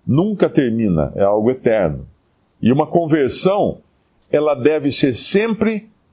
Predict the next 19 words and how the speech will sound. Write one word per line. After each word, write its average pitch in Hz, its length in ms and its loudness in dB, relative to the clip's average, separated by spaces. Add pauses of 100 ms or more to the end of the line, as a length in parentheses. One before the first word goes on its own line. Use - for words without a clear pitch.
(140)
de 131 140 0
coisas 131 480 0
vãs 180 420 0
para 180 260 0
coisas 156 420 -2
permanentes, 117 840 -2 (560)
de 113 120 -2
coisas 135 320 0
passageiras 127 880 0
para 117 180 -2
as 113 120 -8
coisas 120 400 0
eternas. 104 840 -2 (420)
Ah, 95 520 0 (300)
se - 140 -4
a 127 60 2
conversão 156 560 0
for 156 180 0
apenas 170 560 -2